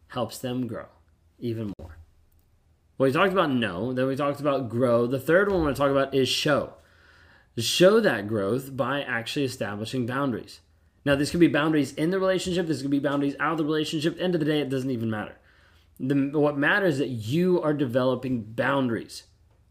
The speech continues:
Now, these boundaries are not for the toxic person. So it's not like, "Oh, I have a boundary for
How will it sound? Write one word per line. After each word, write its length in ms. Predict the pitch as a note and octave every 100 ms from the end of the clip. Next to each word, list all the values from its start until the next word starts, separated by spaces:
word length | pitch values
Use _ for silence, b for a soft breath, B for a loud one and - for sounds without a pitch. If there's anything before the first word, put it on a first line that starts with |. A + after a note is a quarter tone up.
| _ _ _ _
Now, 160 | C#3 B2
these 280 | A#2+ F#3 F#3
boundaries 540 | D3+ F3 G3 F3 C3+
are 80 | D3
not 380 | C3+ C3+ D#3 -
for 260 | - C#3+
the 80 | C3+
toxic 480 | B2+ B2+ A#2+ - B2
person. 460 | E3 F3 F3 A2 F2
So 120 | C3+
it's 180 | A#2+ D3
not 300 | C#3+ E3 D#3
like, 280 | C#3+ C3 -
"Oh, 140 | D3
I 120 | C#3+
have 160 | C#3 C3
a 60 |
boundary 460 | A#2 A#2+ B2 B2+ A#2+
for 380 | A#2 A#2+ A2